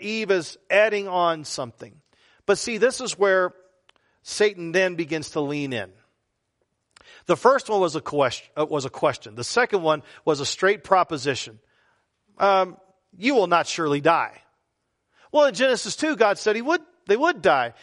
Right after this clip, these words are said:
In Genesis three, Satan is saying, "No, you won't die." And so here we are all the time presented with a choice. You listen to God, that is not sin. Listening to God,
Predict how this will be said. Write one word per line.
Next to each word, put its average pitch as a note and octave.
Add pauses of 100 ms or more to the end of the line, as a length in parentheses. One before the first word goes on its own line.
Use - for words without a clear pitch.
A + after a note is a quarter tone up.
(120)
In F#3+
Genesis A#3+
three, C#4
Satan B3
is G#3+
saying, B3+
"No, C#4+
you C4+
won't C4+
die." C#3 (560)
And A#3+
so B3+
here C#4
we F4
are F#3
all B3+
the D4+
time E3+ (220)
presented G#3+
with A3
a G#3
choice. C#3 (180)
You G3+
listen C#4+
to D#4
God, F3
that A#3+
is A3
not C#4+
sin. D3 (200)
Listening C#4
to B3
God, E3